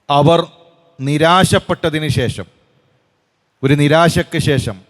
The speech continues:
ഒരു പ്രയാസത്തിന് ശേഷം അള്ളാഹു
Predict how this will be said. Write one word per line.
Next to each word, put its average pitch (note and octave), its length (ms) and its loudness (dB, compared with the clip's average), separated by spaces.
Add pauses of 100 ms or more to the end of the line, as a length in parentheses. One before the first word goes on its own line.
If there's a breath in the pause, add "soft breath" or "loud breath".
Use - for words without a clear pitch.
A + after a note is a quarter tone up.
ഒരു C#3 180 -6
പ്രയാസത്തിന് D#3+ 760 0
ശേഷം B2+ 320 -4 (1800)
അള്ളാഹു E3 420 2